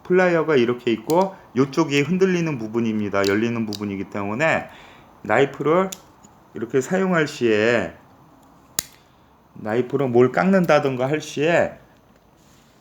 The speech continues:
여기는 열리지가 않아요. 보시는 바와 같이 플라이어가 막고 있어서 그렇기 때문에 굉장히 안정감이 있습니다. 그런데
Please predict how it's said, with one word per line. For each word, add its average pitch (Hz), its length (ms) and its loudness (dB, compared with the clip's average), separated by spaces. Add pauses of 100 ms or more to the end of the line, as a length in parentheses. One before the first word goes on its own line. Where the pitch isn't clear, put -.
(320)
여기는 175 360 4
열리지가 151 520 4
않아요. 107 640 2 (180)
보시는 123 320 -6
바와 113 140 0
같이 104 240 -4
플라이어가 151 480 0
막고 104 280 -2
있어서 98 520 -4 (340)
그렇기 143 300 -4
때문에 135 560 -2
굉장히 160 320 0
안정감이 135 540 0
있습니다. 104 440 -4
그런데 120 600 0